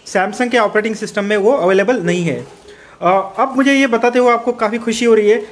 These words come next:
कि कल ही Samsung के Tizen operating system में एक, अ, update आया है और उस update के बाद सैम-, ये Discovery Plus app, ये भी अभी Samsung के Tizen operating system में available है।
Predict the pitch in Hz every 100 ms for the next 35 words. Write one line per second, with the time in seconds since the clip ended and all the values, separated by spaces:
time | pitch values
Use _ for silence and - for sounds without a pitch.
0 | - 220 214 240 233 247 240 226 202 233
1 | 226 220 226 190 214 202 190 202 208 202
2 | - 196 196 196 196 - - - 151 165
3 | 165 185 254 233 175 160 190 - 190 233
4 | 247 208 220 226 233 185 180 220 - -
5 | _ - 208 208 226 - 185 233 - 208
6 | - 240 254 233 247 240 190 208 208 -
7 | - - _ - 202 226 262 226 254 254
8 | 202 202 226 226 233 247 262 - _ _
9 | 233 196 220 214 196 202 202 196 - 196
10 | 196 220 180 170 170 160 131